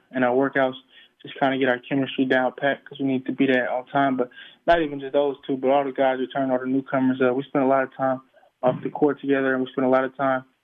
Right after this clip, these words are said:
you know, working out together, you know, getting in at night by ourselves and, and kinda building our chemistry. And, uh, so I, I'm definitely liking, you know, my, my, my new teammates, and I think that they like me a lot, and we're just gonna try to make this thing work.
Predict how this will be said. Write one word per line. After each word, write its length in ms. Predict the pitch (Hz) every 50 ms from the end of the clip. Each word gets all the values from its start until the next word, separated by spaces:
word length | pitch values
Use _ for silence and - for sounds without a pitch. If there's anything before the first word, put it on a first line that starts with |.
| _ _ _ _ _
you 80 | - 139
know, 140 | 139 131 127
working 320 | 131 135 131 131 135 135
out 220 | 131 131 131 131 -
together, 420 | 135 135 135 127 127 123 120 - - _ _
you 80 | 143
know, 160 | 131 127 127 123
getting 260 | 131 135 131 127 131
in 140 | 131 127 131
at 100 | 127 123
night 300 | 127 127 131 127 - - _ _ _ _ _ _ _
by 80 | - 127
ourselves 540 | 131 127 123 - - 139 135 135 139 131 131
and, 120 | 131 - -
and 200 | - 131 127 -
kinda 200 | - 143 135 131 123
building 280 | 127 135 135 135 131
our 140 | 123 120 - -
chemistry. 460 | - 139 135 127 131 - 131 123 120 - _ _ _ _ _ _ _ _
And, 160 | - 123 127
uh, 160 | 127 123 123 117 113 -
so 80 | -
I, 340 | - 120 98 - 139 - -
I'm 140 | 143 147 139
definitely 360 | 139 143 139 139 - 143 135
liking, 400 | 131 135 131 131 131 - 135 127 - _ _ _ _ _ _ _
you 80 | - 135
know, 260 | 135 131 127 127 - - -
my, 180 | - 135 127
my, 180 | 120 117 135 123
my 140 | - 131 131
new 180 | 131 135 131
teammates, 520 | 127 - - 143 135 135 135 131 131 131 131
and 180 | 127 127 127 - - - - - - -
I 80 | - 127
think 220 | 123 139 135 127
that 60 | 127
they 100 | 127 131
like 260 | 127 127 127 127 123 -
me 180 | 131 135 135 131
a 60 | 127
lot, 260 | 131 131 131 120 - -
and 240 | 110 107 - 117 123
we're 80 | 123
just 180 | - 123 - -
gonna 180 | 127 123 127 127
try 140 | - 127 123
to 60 | 123
make 180 | 127 127 123
this 80 | - - - -
thing 160 | 131 127 131
work. 240 | 139 143 - -